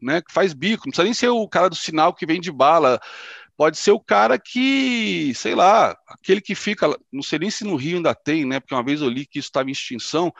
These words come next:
aquele que, cara que aparece nas esquinas lá do Rio de Janeiro, consertando cadeira de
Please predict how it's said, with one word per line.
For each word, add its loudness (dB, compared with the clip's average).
aquele -2
que, -14
cara 0
que 0
aparece 2
nas 0
esquinas -2
lá 4
do -2
Rio -4
de -10
Janeiro, 2
consertando -2
cadeira 0
de -6